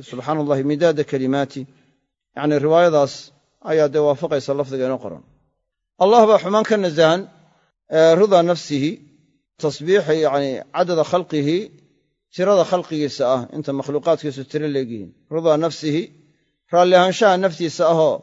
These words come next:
yacni marka waxa weeye, qadarka uu ka raalli yahay ah. Yacni raalli ahaanshaha naftiisa, yacni marka waxa, yacni la qadara.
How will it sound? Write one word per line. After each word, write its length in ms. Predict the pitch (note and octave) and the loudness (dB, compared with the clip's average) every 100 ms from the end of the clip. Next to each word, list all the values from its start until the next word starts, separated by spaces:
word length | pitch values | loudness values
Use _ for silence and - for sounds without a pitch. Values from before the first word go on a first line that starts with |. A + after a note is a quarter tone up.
| _ _ _ _ _ _ | _ _ _ _ _ _
yacni 320 | D3 D#3+ D#3 D#3 | -2 0 0 -2
marka 240 | F#3 E3+ | -2 0
waxa 180 | D#3 D#3 | 0 0
weeye, 400 | E3+ D3+ C#3+ C3+ B2+ _ _ _ _ | 2 2 2 0 -2 _ _ _ _
qadarka 400 | G3 G#3 F#3 D3+ D#3 | 2 4 2 0 0
uu 80 | D3+ | 2
ka 120 | F#3 | 2
raalli 280 | D#3+ D3+ D3 | 2 2 0
yahay 240 | A2+ G2+ D#2 | -4 -6 -10
ah. 140 | E2+ _ _ _ _ _ _ _ _ | -12 _ _ _ _ _ _ _ _
Yacni 220 | - B2+ B2+ | -10 -6 -2
raalli 280 | C3+ C#3 | 0 2
ahaanshaha 340 | C#3+ D3 D#3 D#3 | 0 0 0 -2
naftiisa, 520 | D#3 C#3 C#3 - D#3+ E3+ - _ _ _ _ | -2 -6 -10 -6 -6 -6 -12 _ _ _ _
yacni 260 | C#3 C3 C#3 | -6 -4 -2
marka 220 | D3 D3+ | -4 -2
waxa, 160 | C#3+ C#3+ | -2 -2
yacni 240 | C3 B2 C3+ | -4 -4 -6
la 80 | D#3 | -6
qadara. 340 | B2+ F#2 - | -6 -12 -18